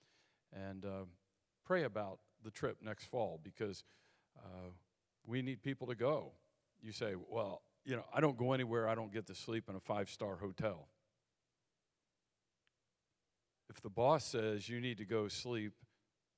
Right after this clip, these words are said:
someplace other than a five-star hotel,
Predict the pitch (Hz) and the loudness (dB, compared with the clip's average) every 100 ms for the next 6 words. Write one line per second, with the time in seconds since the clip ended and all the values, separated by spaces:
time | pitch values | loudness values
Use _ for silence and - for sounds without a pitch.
0 | _ - 135 113 123 107 127 113 107 98 | _ -4 -4 0 0 2 4 4 2 -2
1 | 95 113 104 95 - 95 87 95 - 104 | -2 -2 -2 -4 -6 -6 -6 -8 -4 -4
2 | 90 | -4